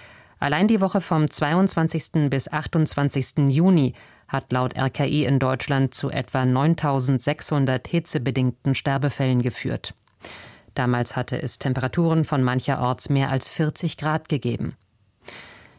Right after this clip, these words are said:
Das R K I vergleicht zur Berechnung der Zahlen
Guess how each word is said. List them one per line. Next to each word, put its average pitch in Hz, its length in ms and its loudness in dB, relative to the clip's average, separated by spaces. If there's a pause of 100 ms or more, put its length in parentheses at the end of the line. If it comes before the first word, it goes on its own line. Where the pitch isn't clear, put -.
(160)
Das 170 140 2
R 185 140 0
K 226 100 4
I 214 160 2
vergleicht 170 640 0
zur - 280 0
Berechnung 165 460 2
der 120 160 0
Zahlen 175 540 2